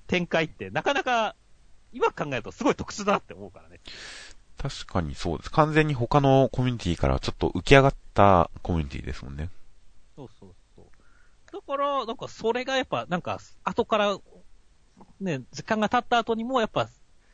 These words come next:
Speaker 1: その時、すごい特別なものとして残るっていうのは本当俺が納得するというか、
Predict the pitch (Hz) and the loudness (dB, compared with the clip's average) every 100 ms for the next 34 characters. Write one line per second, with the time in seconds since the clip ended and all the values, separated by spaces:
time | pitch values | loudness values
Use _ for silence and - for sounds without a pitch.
0 | _ - - 240 269 - 349 - 180 - | _ -20 -4 -2 -2 -2 -4 -10 -8 0
1 | - - 196 208 - 240 240 202 156 156 | 2 2 2 0 0 -2 0 -2 -2 0
2 | 233 196 - _ 254 254 180 - 214 226 | 2 2 -2 _ -6 0 0 0 0 4
3 | 214 208 180 160 - - 220 - 214 147 | 4 4 2 0 0 -2 0 -4 -2 -2
4 | 101 95 90 | -4 -6 -10